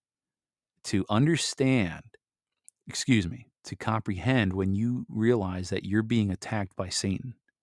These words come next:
You really have to f-, really have eyes wide open and ears open so you can recognize the evil when it starts seeping in. And that's what was happening. And when we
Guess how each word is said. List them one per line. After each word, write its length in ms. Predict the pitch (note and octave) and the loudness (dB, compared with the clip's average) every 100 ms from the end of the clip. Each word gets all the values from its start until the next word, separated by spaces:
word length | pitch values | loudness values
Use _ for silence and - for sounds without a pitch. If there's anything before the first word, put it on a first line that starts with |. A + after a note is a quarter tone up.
| _ - - | _ -20 -12
You 160 | F#2+ F2+ | -6 0
really 260 | G2+ A#2+ | 4 4
have 240 | A2+ A#2 A2+ | 4 2 0
to 100 | G2+ | -4
f-, 280 | - - - | -8 -18 -2
really 340 | A2 C3+ C#3+ | 6 6 6
have 380 | G#2+ A#2 A2+ G2 - | 4 2 2 2 0
eyes 360 | G#2 G#2+ G2+ | 2 2 2
wide 220 | G2+ G2+ | 0 0
open 320 | G2+ G#2 - G2 | 2 2 0 0
and 120 | F#2+ | -2
ears 280 | G#2 G#2+ G2+ | 0 0 2
open 320 | G#2 G#2 F2+ | 2 0 -4
so 140 | - F#2+ | -4 -2
you 180 | G2+ | -2
can 220 | A2+ G#2 G2 | 0 0 4
recognize 720 | A2 A#2 A2 F#2+ F2+ F2+ - | 2 2 0 -2 -4 -8 -4
the 160 | A2 - | -4 0
evil 340 | B2 A2 F#2 | 2 2 2
when 160 | F#2+ F#2 | 2 0
it 120 | - | -2
starts 300 | - G2 - | -2 -2 -2
seeping 420 | - G2 - F#2 | -2 -2 0 2
in. 280 | A2 F#2 B2 _ _ _ _ _ - - | 2 2 -4 _ _ _ _ _ -20 -6
And 120 | F#2 | 2
that's 200 | G2 A#2 | 4 4
what 80 | C#3 | 4
was 120 | A#2+ | 4
happening. 460 | B2 C3 - F2+ F2 | 2 2 0 -2 -2
And 120 | F2 | -2
when 200 | F#2 F2+ | -2 0
we 380 | G2+ C#3+ E3 | 2 2 0